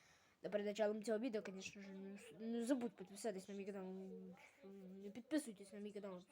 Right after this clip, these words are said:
Ну що таке? Давайте підписуйтесь, я для вас якби відео старався. Ви даже і не підписуєтесь.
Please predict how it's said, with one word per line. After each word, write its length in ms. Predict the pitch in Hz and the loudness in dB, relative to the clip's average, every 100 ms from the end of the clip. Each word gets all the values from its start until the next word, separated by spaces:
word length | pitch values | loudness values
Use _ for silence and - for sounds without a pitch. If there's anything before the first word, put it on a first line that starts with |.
| - - - - | -20 -20 -16 -2
Ну 80 | 254 | 0
що 160 | 294 | 2
таке? 420 | 233 220 196 190 180 190 _ - | 2 2 -2 -2 -4 -10 _ 8
Давайте 280 | 247 311 262 | 12 12 12
підписуйтесь, 600 | 269 - 311 254 214 220 | 2 4 4 4 0 4
я 140 | 226 | 4
для 180 | 214 233 | 6 8
вас 180 | 226 220 | 8 6
якби 260 | 214 214 208 - - - 294 | 4 2 2 -6 -18 -4 4
відео 220 | 285 240 | 6 6
старався. 440 | 240 220 208 226 | 6 6 4 4
Ви 100 | 233 | 10
даже 260 | 277 302 285 | 12 12 12
і 80 | 262 | 8
не 140 | 277 | 6
підписуєтесь. 880 | 226 208 262 359 381 381 370 339 | 4 0 8 8 12 12 12 8